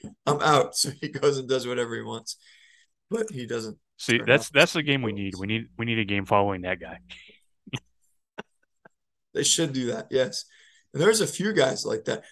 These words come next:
Speaker 1: Also, Toad in Mario three was just chilling in that house, and he just has three treasure boxes. Doesn't he just wanna open them himself? They're his treasure boxes. They're in his house.
Speaker 2: <laughs> I don't know.
Speaker 1: But he just stands there the whole time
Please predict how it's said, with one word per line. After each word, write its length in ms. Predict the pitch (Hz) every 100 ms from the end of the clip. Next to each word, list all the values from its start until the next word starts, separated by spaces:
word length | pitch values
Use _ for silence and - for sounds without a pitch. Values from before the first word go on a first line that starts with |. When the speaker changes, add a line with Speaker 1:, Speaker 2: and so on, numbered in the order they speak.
| -
Speaker 1:
Also, 340 | - 202 180
Toad 420 | 156 - 202 208 165
in 120 | 147
Mario 320 | 151 160 147
three 280 | 143 160 131 - - -
was 140 | 135
just 180 | 135 -
chilling 320 | - 160 156
in 80 | 143
that 180 | 135 -
house, 340 | 135 131 127 - _ -
and 120 | 139
he 60 |
just 160 | 135 131
has 180 | 135 -
three 180 | 139 139
treasure 320 | 135 135 123
boxes. 440 | 104 120 - - - - 120
Doesn't 260 | - 190 220
he 60 |
just 180 | 247 208
wanna 200 | 202 185
open 240 | 156 165 170
them 160 | 165
himself? 520 | 127 113 - 123 143 -
They're 140 | 147 139
his 200 | 185 -
treasure 320 | - 151 139
boxes. 360 | 120 131 - 123
They're 140 | 139
in 60 | 147
his 160 | 135
house. 260 | 151 143 139
Speaker 2:
<laughs> 60 | -
I 60 | 185
don't 160 | 170
know. 120 | 160 - _
Speaker 1:
But 100 | 160
he 60 | 185
just 240 | 185 -
stands 280 | 185 175 165
there 160 | 151
the 120 | 147 143
whole 160 | 151
time 300 | - 151 151